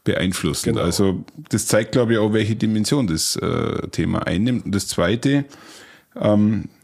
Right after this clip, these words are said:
Speaker 1: was mich tatsächlich auch interessieren würde, man spricht ungern drüber, aber ist das Thema Impotenz etwas, was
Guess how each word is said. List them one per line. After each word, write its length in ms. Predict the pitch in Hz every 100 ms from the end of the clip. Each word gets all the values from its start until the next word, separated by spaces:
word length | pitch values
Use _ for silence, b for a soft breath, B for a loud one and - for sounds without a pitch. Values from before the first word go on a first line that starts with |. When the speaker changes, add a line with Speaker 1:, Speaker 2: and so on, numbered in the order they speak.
| _
Speaker 1:
was 180 | 104 98
mich 100 | 101
tatsächlich 540 | 92 101 123 110 101
auch 80 | 107
interessieren 540 | 104 98 90 98 117
würde, 340 | 120 117 120 117 B B B B B _ - - _ - - _ _ _ _ _ _ -
man 120 | 95
spricht 300 | - 101 -
ungern 380 | - 107 123 120
drüber, 340 | 113 113 107
aber 240 | 64 95 -
ist 160 | -
das 100 | 110
Thema 280 | - 110 101
Impotenz 720 | 98 120 127 120 123 127 - - -
etwas, 340 | 101 107 104
was 320 | 110 107 -